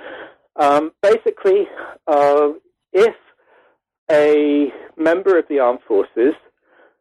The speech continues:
covered up a crime, or if the crime was not detected until after he or she had left the armed forces, there was no court in which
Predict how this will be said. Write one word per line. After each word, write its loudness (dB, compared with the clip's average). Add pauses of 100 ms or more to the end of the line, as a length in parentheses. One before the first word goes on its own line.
(580)
covered 0
up 0
a -6
crime, -2 (200)
or 2
if -2
the -12
crime -2
was -2
not 0
detected -2 (220)
until 0 (160)
after -2
he 0
or 0 (120)
she 0
had -4
left 0 (480)
the 2
armed -2
forces, 0 (1300)
there 2
was 0
no 2
court -2
in -4
which 2